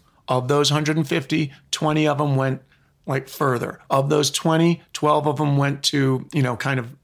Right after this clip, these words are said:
further along where they were getting in. Of those, six of them, of those, they, they worked with one of them, you know, and, and there are other years where,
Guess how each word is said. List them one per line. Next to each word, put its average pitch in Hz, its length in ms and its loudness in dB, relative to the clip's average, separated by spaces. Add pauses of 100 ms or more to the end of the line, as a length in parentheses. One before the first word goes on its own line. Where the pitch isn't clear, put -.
(280)
further 147 560 0
along 139 340 2
where 127 80 -2
they 131 80 -2
were 123 60 -4
getting 131 260 -2
in. 127 160 -2
Of 151 220 0
those, 156 380 0 (240)
six - 400 0
of 123 60 -2
them, 123 200 -6 (600)
of 156 160 0
those, 147 320 2
they, 139 180 0 (100)
they 131 220 0
worked 123 280 -4
with 131 160 -8
one 120 140 -4
of 104 100 -10
them, 131 120 -14 (500)
you 160 120 2
know, 131 260 2
and, 139 440 2
and 131 340 0 (200)
there 143 140 2
are - 100 -2
other 139 160 0
years 139 380 0
where, 131 360 -2